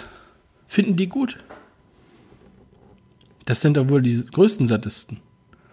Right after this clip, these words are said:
Wenn man sich die Videos anguckt, wie es aussieht, wenn man Kinder testet, wie die schreien und quieken,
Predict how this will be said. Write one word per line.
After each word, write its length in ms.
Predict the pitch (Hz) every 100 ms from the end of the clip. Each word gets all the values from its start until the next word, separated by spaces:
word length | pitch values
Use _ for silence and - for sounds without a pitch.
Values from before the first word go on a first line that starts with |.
| _ _ _ _ _ _ _ _ _ _ _ -
Wenn 100 | 147
man 120 | 175
sich 140 | 175
die 200 | - 143
Videos 420 | 156 175 196 180 127
anguckt, 480 | 123 - 95 - -
wie 120 | 143
es 140 | -
aussieht, 360 | - 180 - 147
wenn 100 | 131
man 160 | 127
Kinder 400 | 123 190 202 196
testet, 720 | 196 113 - - 78 - - - _ _ _ - - - _
wie 100 | 151
die 160 | 147 151
schreien 420 | - 147 160 196
und 160 | 147 139
quieken, 540 | - 202 220 123 -